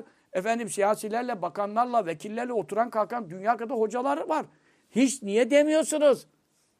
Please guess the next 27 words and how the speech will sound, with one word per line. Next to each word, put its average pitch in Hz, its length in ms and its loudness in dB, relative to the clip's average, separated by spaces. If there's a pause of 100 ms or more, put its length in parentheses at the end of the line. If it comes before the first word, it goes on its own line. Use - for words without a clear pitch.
Herkes 233 460 2
kendi 240 300 0
derdini 262 420 0
niye 226 180 4
söylüyorsunuz? 302 800 -2 (500)
Siz 262 240 -4
ümmeti 269 500 0
niye 214 220 4
düşünmüyorsunuz? 320 800 2 (360)
Niye 226 180 4
bu 320 80 0
çoluk 294 240 -2
çocuk 302 280 -4
deist 269 260 0
olmasın, 285 360 2
ateist 269 400 -4
olmasın 285 400 -4
diye 269 160 -4
bir 254 160 -2 (280)
Allah 269 320 6
rızası 262 200 0
için 254 140 -6
emri 262 300 -4
bil 262 80 -4
maruf 254 280 -2
yapmıyorsunuz 233 560 -6
ya? 226 260 2